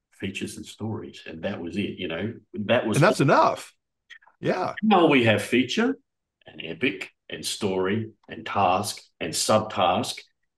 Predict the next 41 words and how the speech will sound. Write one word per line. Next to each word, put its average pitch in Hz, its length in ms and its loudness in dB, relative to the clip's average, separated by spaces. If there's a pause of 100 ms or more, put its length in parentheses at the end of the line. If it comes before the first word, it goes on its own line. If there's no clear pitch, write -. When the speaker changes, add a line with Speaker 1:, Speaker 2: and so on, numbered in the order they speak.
Speaker 1:
And 110 200 2
even 139 300 6
to 113 120 2
add 120 240 2
into 110 180 0
that 101 220 0
landscape, 107 600 0
let's 104 160 -4
go 104 200 2
the 95 140 -2
other 156 160 2
way. 92 200 2
There 95 140 0
are 92 60 0
certain - 240 -2
scaling 202 420 2
systems 104 380 -2
that 98 60 -6
have 87 100 -8
gone - 140 4
and 90 100 0
flipped - 240 -4
it. 107 160 0
Now 113 160 4
we 107 100 4
have 110 300 0
epic 117 340 -4
and 92 160 -6
feature 90 420 -6
and 82 120 -8
story. 82 560 -6 (380)
Wh-, - 200 0
what, 202 240 4
what 240 160 2
are 247 40 4
your 214 260 2
thoughts 208 320 4
on 170 80 4
this 123 200 2
madness? 135 440 0
Uh, 131 140 -2